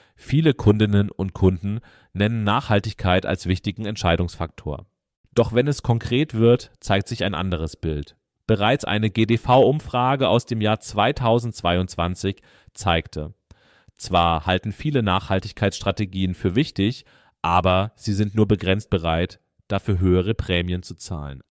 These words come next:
Ein Aufschlag von fünf bis zehn Prozent wird noch toleriert.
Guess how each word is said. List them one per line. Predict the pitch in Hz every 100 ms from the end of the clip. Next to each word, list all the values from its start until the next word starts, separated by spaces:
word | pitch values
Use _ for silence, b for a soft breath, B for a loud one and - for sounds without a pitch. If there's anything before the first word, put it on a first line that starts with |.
| _
Ein | - -
Aufschlag | 90 127 - 117 117
von | - 95
fünf | - 101 120 -
bis | 95
zehn | - 95 98
Prozent | 104 - 95 92 117 -
wird | - 98 -
noch | 104
toleriert. | - 90 82 82 73 71